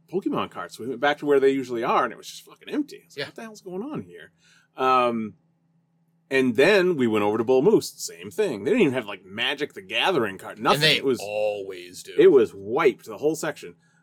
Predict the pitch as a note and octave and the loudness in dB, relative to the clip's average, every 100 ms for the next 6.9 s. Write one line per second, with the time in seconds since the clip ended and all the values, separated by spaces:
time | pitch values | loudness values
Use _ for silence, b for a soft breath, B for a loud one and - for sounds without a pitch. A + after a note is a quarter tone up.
0 | _ C3 B2 A#2 A2 G2+ F#2 _ _ _ | _ -2 0 2 0 -4 -12 _ _ _
1 | _ _ - B2 C#3 E3 F#3 D#3+ C#3+ C#3 | _ _ -6 2 4 8 8 8 4 2
2 | C#3+ C#3 D3 D#3 D3+ - E3+ E3 D#3 D3+ | 0 -4 -4 -4 -4 -6 -6 -6 -8 -12
3 | - D3+ C#3+ B2+ B2 B2+ B2 B2 A#2 A#2 | -10 -12 -10 -10 -8 -6 -6 -8 -6 -2
4 | A#2 A2+ A2+ G#2+ B2+ G#2 G2+ G#2+ - A#2 | 0 0 -2 -8 -12 -8 -6 -8 -8 -8
5 | G#2+ A2 A2 - A2 - G#2+ - A2+ - | -4 -2 -2 -4 -8 -16 -14 -6 -6 -4
6 | G2+ G2+ F#2+ - C#3 D#3 F#2 E2 F#2 | -6 -6 -8 -10 -8 -8 -10 -12 -16